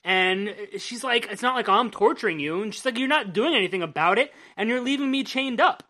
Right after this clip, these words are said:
So, like, what the fuck?" And she's a hundred percent right. Like, just because, like, you're not exacting, like,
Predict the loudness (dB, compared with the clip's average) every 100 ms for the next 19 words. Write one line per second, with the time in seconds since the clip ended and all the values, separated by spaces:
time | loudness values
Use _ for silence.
0 | _ _ _ 2 6 6 6 4 2 2
1 | 0 0 0 4 2 2 -18 _ _ _
2 | _ _ 2 2 2 2 4 4 2 2
3 | 0 0 4 4 4 -6 _ _ 0 0
4 | -2 -4 -2 -2 -2 -8 -2 0 0 -4
5 | -4 -2 4 4 4 0 -8 -4 0 0
6 | -2 -2 -2 0 0 -2